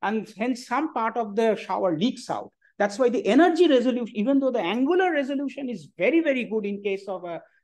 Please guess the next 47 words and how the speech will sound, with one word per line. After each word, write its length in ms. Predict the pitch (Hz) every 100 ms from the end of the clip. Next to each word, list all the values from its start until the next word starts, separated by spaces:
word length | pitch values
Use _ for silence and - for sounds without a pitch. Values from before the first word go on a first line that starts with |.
| -
ten 220 | 262 302
G 80 | 208
E 160 | 226 190
V 120 | 180
shower, 460 | - 160 127 196 _ -
the 160 | 214
energy 380 | 180 254 302 285
resolution 560 | 262 226 220 214 226 202
is 120 | 175
a 40 |
little 300 | 160 156 160 151
poorer. 420 | 165 131 117 101 - _ _ _ _ _ -
Whereas 460 | 190 240 254 226 226
for, 180 | 240 226
again, 300 | 202 226 220
five 240 | 220 226
hundred 320 | 262 269 254
M 160 | 220 226
E 80 | 214
V, 460 | 226 214 196 196 196
uh, 340 | 180 170 160
shower, 560 | 151 233 190 185 175 170 _ -
it 180 | 220 202
would 160 | 202
be 360 | 165 202 175 - _ _
probably 320 | 220 202 185
the, 100 | 175
both 260 | 165 196 190
the 80 | 165
angular 340 | 160 170 180
resolution 480 | 165 170 165 160 175
is 160 | 165
good 300 | 160 240 311
and 360 | 180 151 143 135
the 120 | 139
energy 320 | 139 139 135 135
resolution 540 | 131 131 127 - 120
is 120 | 117
good. 220 | - 98
So 100 | -
there 140 | 185 190
is 140 | 190
a 120 | 196 - -
sweet 340 | - - 277 277
spot 500 | - 208 185 - -
where 260 | 175 156 151
you 380 | 151 147 139